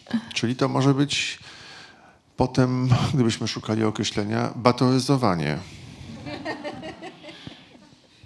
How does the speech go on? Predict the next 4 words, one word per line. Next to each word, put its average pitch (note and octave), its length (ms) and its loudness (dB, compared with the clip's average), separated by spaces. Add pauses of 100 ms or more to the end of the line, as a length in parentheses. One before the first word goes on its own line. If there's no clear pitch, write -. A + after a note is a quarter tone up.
(1600)
Tworzenie - 480 2
kłączy F2+ 420 -2
w - 40 -10
literaturze, - 760 -8